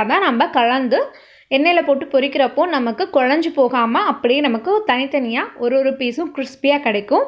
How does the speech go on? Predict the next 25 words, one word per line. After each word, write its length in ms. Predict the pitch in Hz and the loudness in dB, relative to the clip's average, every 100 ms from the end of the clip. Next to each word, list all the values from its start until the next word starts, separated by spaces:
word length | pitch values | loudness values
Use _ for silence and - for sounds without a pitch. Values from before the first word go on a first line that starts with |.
| - - - - _ _ - | -6 -20 -20 -20 _ _ 0
So, 60 | 294 | 2
ஃபர்ஸ்ட் 280 | 320 392 392 | 4 2 2
நம்ம 140 | 285 269 | 2 2
நல்லா 180 | 240 277 302 | 2 2 2
கலந்து 280 | 262 277 269 | 2 2 -2
விட்டுட்டு, 300 | 233 220 285 494 - 254 | -2 0 0 -2 -2 0
அடுத்து 320 | 285 392 349 480 | 0 0 0 0
இதுக்கு 200 | 294 285 285 | -4 -2 -2
தேவையான 360 | 302 311 302 262 | 2 2 2 2
அளவு 180 | 247 370 - | 2 -2 0
கொஞ்சம் 240 | 277 285 285 | 2 2 0
கொஞ்சமா 300 | 269 269 302 320 | 0 0 0 0
தண்ணி 240 | 247 247 262 | 0 0 -2
விட்டு 220 | 220 - 480 - - _ 240 | 0 0 -2 -6 -20 _ -6
நம்ம 160 | 233 226 | -4 -2
நல்லா 220 | 226 269 - | 0 0 0
கலந்துக்கலாம். 580 | 240 240 247 233 247 494 554 - - _ _ 311 | 0 0 -2 0 -2 -4 -10 -20 -20 _ _ 0
நம்ம 140 | 320 311 | 2 4
நார்மலா 400 | 302 381 330 370 415 | 4 4 2 2 0
சில்லி 200 | 311 339 349 | 0 0 2
பொரிப்போம்ல, 480 | 262 247 240 233 359 539 - _ - 262 | 0 2 0 2 0 0 -14 _ -2 0
அந்த 200 | 320 339 262 | 2 4 4
மாவு 200 | 277 339 254 | 4 2 2
மாதிரி 220 | 269 466 523 | 2 2 0
நல்லா 180 | 240 | 0